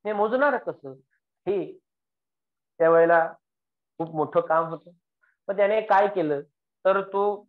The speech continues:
जमिनीवरती काहीतरी खुणा करून ठेवायचा. समजा माझ्याकडे दहा गायी आहेत, सकाळी किती गायी गेल्या तेवढ्या जमिनीवरती खुणा करून ठेवायचा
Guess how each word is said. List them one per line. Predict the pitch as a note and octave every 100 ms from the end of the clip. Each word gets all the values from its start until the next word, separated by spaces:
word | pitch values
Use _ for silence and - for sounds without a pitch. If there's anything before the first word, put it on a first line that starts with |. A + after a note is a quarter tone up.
| - E3
जमिनीवरती | E3+ F3+ F#3 F3+ F3 - F3+
काहीतरी | E3+ D#3+ D#3+ E3+ E3
खुणा | D#3 D#3+
करून | D#3+ D#3+ F3+
ठेवायचा. | F#3 F3 D#3+ C#3+ C3+ - _ _ _ -
समजा | E3 E3+
माझ्याकडे | E3 D3 D#3+ E3 E3 D#3 D3+
दहा | C#3+ D3+ D#3+
गायी | D#3 D#3+
आहेत, | F3 D3 C#3+ - _ _ _ D#3
सकाळी | D#3+ E3+
किती | E3+ E3+ F#3
गायी | E3+ E3 E3+
गेल्या | E3 D#3 C#3+
तेवढ्या | - _ - D#3 E3
जमिनीवरती | E3 D3+ E3 E3 E3 - F3+
खुणा | - D#3+
करून | E3+ E3+ F#3 F3+
ठेवायचा | F3 E3+ D3+ -